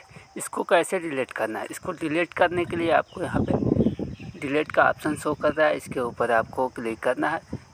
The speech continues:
इसके ऊपर जैसे ही क्लिक करेंगे तो यहाँ पे कन्फर्म करने के लिए बोलेगा, यहाँ पे ओके बटन के ऊपर आपको क्लिक करना है। इसके ऊपर क्लिक करेंगे तो आपका डिलीट हो जाएगा।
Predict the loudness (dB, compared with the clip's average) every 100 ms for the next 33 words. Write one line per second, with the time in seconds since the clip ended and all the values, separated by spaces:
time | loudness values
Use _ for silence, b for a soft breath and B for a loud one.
0 | -14 -4 -2 0 0 0 -2 -2 -2 -4
1 | -4 -2 -2 -2 -2 -2 -2 -2 -4 -2
2 | -2 -2 -4 -4 -2 -2 -2 -6 -6 -4
3 | -2 -2 0 2 2 0 -2 -2 -2 -2
4 | -2 -2 -2 -6 -2 -2 0 0 0 0
5 | -2 -2 0 0 0 -2 -2 -6 -8 -14
6 | B B B -12 -6 -2 -2 -2 -6 -2
7 | 0 2 2 2 4 2 4 2 2 0
8 | 0 0 0 -6 -2 0 0 -4 -6